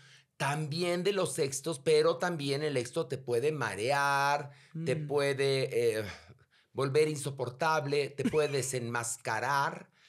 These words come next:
Speaker 1: porque el éxito no cambia a las personas, únicamente las desenmascara.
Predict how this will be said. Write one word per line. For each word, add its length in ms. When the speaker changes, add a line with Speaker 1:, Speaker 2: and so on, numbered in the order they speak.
Speaker 1:
porque 280
el 120
éxito 480
no 220
cambia 300
a 40
las 160
personas, 600
únicamente 720
las 260
desenmascara. 1040